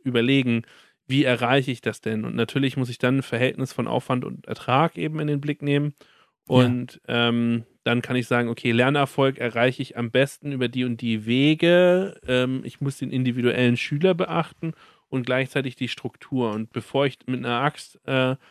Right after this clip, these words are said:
Speaker 1: an das System rangehe, muss ich mal hier und da vielleicht erstmal ein Skalpell benutzen und da und da darf ich dann vielleicht auch mal die Axt benutzen, um das System zu verändern und, äh, so weiter und so fort.
Speaker 2: Ja.
Speaker 1: Ähm,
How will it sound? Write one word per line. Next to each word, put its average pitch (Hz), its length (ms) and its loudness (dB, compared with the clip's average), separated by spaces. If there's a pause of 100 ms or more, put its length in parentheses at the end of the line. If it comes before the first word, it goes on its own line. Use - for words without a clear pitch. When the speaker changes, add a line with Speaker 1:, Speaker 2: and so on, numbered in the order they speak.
(340)
Speaker 1:
an 127 140 0
das 123 140 0
System 123 340 0
rangehe, 135 560 2
muss 131 200 0
ich 123 120 -10
mal 127 120 -2
hier 127 180 0
und 117 160 -4
da 123 320 0 (500)
vielleicht 123 180 0
erstmal 123 280 -2
ein - 20 -6
Skalpell 127 480 4
benutzen 151 460 -2
und 117 160 -2
da 120 160 4
und 117 160 0
da 117 200 4
darf 110 220 0
ich - 60 -20
dann 113 160 -4
vielleicht 107 200 -6
auch 120 100 -10
mal 117 120 -2
die 113 140 -4
Axt - 260 -2
benutzen, 117 400 -6
um 120 140 -6
das 113 160 -8
System 117 400 -4
zu - 120 -10
verändern 131 600 -2
und, 117 420 -8
äh, 110 260 -10
so 120 160 -8
weiter 110 240 -6
und 113 120 -10
so - 100 -20
fort. 107 340 -8 (360)
Speaker 2:
Ja. 143 280 2
Speaker 1:
Ähm, 113 220 0